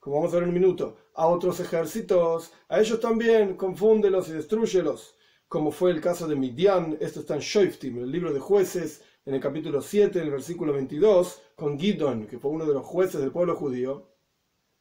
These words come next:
que confundió a todo el campamento de Midian, Dios. Y también como Sisra y Yovin, otros dos personajes. Esto está también en Shoftim, en el libro de Jueces, en el capítulo cuatro,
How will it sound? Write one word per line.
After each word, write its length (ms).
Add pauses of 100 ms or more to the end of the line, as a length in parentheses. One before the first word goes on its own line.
(200)
que 140
confundió 800
a 140
todo 200
el 40
campamento 460
de 80
Midian, 520
Dios. 520 (680)
Y 120
también 500
como 180
Sisra 680
y 140
Yovin, 540
otros 240
dos 160
personajes. 720 (260)
Esto 240
está 260
también 300
en 60
Shoftim, 420
en 80
el 40
libro 240
de 60
Jueces, 460
en 80
el 40
capítulo 420
cuatro, 500